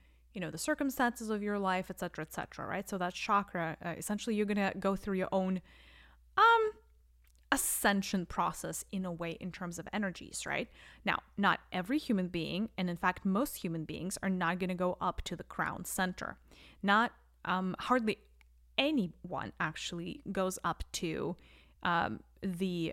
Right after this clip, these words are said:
seventh chakra being their dominating chakra. Um,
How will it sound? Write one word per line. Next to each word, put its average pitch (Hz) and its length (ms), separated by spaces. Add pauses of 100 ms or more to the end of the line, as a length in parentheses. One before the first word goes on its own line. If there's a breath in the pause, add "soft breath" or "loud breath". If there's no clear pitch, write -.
seventh 175 440
chakra 165 520
being 170 260
their 175 180
dominating 143 520
chakra. - 580 (480 loud breath)
Um, 190 180